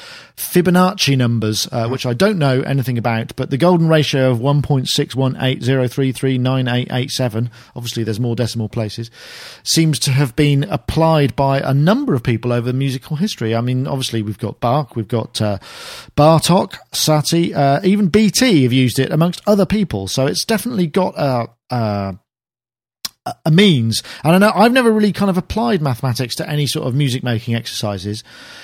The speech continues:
Speaker 1: Uh, I, I suspect maybe Mark, you might have done, 'cause I know you have a kind of quite a, a,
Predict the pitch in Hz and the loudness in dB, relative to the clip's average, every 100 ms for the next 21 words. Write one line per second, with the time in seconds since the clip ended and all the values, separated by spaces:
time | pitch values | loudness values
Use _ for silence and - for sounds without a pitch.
0 | - 156 - 165 180 185 185 190 - 214 | -2 -2 0 0 2 2 4 2 0 2
1 | 208 196 190 233 202 - - 151 170 175 | 4 4 4 4 2 0 -4 0 4 4
2 | 170 143 - 113 110 117 147 165 170 147 | 2 -2 -2 0 0 0 0 2 2 2
3 | 143 139 120 143 127 - 160 143 131 123 | 0 -2 -2 -2 -4 -4 -2 2 2 2
4 | - 131 135 139 | 0 -2 -2 -6